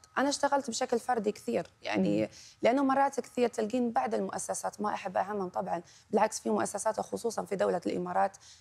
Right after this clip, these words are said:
Speaker 1: يعني الحمد لله في مؤسسات على مستوى عالي جدًا، وأتمنى إنه حتى مثلًا مثل الهلال ال-، ال-، الأحمر الإماراتي اللي
Speaker 2: مم.
Speaker 1: يقدم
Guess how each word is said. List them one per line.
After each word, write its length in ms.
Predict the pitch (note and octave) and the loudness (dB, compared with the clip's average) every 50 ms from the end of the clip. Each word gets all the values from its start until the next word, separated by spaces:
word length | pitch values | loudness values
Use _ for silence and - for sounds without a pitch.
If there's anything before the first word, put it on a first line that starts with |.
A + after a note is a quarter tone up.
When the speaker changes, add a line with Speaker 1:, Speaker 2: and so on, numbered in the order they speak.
| _ _ - | _ _ 0
Speaker 1:
يعني 140 | - F3+ F3+ | 2 2 2
الحمد 360 | F#3+ - - G#3+ G#3 F#3+ F#3+ | 0 0 0 2 2 2 2
لله 180 | F#3 F#3+ G3 F#3+ | 2 2 2 0
في 140 | - - | 0 -2
مؤسسات 460 | F#3+ G3+ - - - G3 - G#3 G3+ - | -4 -2 -4 -4 -6 -4 -4 -4 -4 -4
على 160 | F#3 F#3 F#3 | -6 -6 -6
مستوى 360 | F#3+ G3+ G3 - G#3 F#3+ F#3+ | -8 -8 -6 -2 0 0 2
عالي 240 | - G3 F#3+ F3+ F3+ | 2 2 0 0 -2
جدًا، 320 | E3+ F#3 E3+ - F3+ F3+ | -6 -8 -8 -6 -6 -4
وأتمنى 540 | F#3 - F#3+ - G#3 A3+ A#3+ A#3+ G#3+ F#3 - - - - - - - - G3 | -2 -2 -4 0 0 2 2 4 2 2 -2 -6 -14 -20 -20 -16 -6 0 0
إنه 100 | G3 G3 | 0 2
حتى 300 | - A#3+ A#3 - - G3+ | 2 -2 -2 0 0 0
مثلًا 320 | G#3 A3+ A3+ - G3+ G3+ | 0 0 -2 -2 -4 -4
مثل 220 | G#3 A3+ - G#3+ | -4 -2 -2 -2
الهلال 440 | G3+ G3 G3 G3 G3+ G3+ G3+ G3+ F#3 | -2 0 0 0 2 2 2 2 0
ال-، 260 | F3+ F3 F3 F3 F3 | -2 -4 -4 -6 -6
ال-، 300 | F3 F3 F3 F3 F3+ F3 | -6 -6 -6 -8 -8 -4
الأحمر 440 | - F#3+ F#3+ - G#3+ - G#3 F3+ F3 | 0 2 2 2 0 -2 -6 -8 -8
الإماراتي 600 | - - - F#3 F3+ F#3 G3 F#3+ F#3+ - - G3+ - - - - - - _ - - | -6 -6 -4 -2 0 0 2 0 0 -4 -8 -14 -14 -16 -20 -20 -20 -20 _ -2 0
اللي 140 | G3 F#3 | 2 2
Speaker 2:
مم. 60 | G3 F3 | 2 0
Speaker 1:
يقدم 340 | - A#3+ G#3 F#3 G3+ G#3 | 0 -4 -2 -2 -4 -4